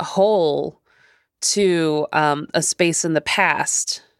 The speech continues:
in the closet of his diner. And of course he's like, "Well, you,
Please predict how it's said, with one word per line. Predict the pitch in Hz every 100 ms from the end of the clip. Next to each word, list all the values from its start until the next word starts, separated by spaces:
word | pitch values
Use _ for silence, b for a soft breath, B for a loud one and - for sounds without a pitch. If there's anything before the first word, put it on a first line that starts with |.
| _ _ _ _ _
in | 170 170
the | 165
closet | - - 175 170 156 147
of | 151 147
his | 156 147
diner. | - 147 143 - - 190 - _ _ _ _ -
And | 160 156 151
of | 147
course | 175 160
he's | 160
like, | 165 151
"Well, | 160 156
you, | 151 156